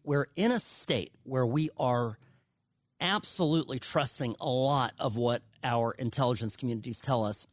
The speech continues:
and a lot of what we're being told even by our government and the powers that be, and understand they are all supremely fallible. There is a, a very strong likelihood that they don't have things right.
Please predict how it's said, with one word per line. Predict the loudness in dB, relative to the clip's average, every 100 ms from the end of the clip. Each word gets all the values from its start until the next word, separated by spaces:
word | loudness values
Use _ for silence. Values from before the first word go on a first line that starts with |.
| _
and | -2
a | 0
lot | 2 2 2 -2
of | -6 -2
what | -2 -4 -4
we're | -2 0 0
being | 0 -2 0
told | 0 0 0
even | -4 -4
by | -2 -2 -2
our | -4
government | 0 2 2 2 -2 -6
and | -8
the | -2
powers | 0 0 0
that | -2
be, | 0 0 -2 -8 _ _ _ _ -2
and | 0
understand | 2 2 2 2 2 4
they | 4 2
are | 0 -2 4
all | 6 6 6 2 -2 _ _ _
supremely | -8 -6 -6 0 2 4 4 2 0
fallible. | -2 -2 0 0 -2 -10 _ _ _ _ _ _ _ _ _ _ _ _
There | 4 6 6
is | 2 -2 -8 -16 _ _ _ _ _ _ -20 -20 _ -12
a, | -10 -10 -8 -6
a |
very | 2 4 4 2 0 -8
strong | -4 6 6 8 6
likelihood | 4 2 0 2 0 0
that | -2 -4 _ -2
they | 2
don't | 2 2
have | 2 0 0
things | 2 2
right. | 4 2 2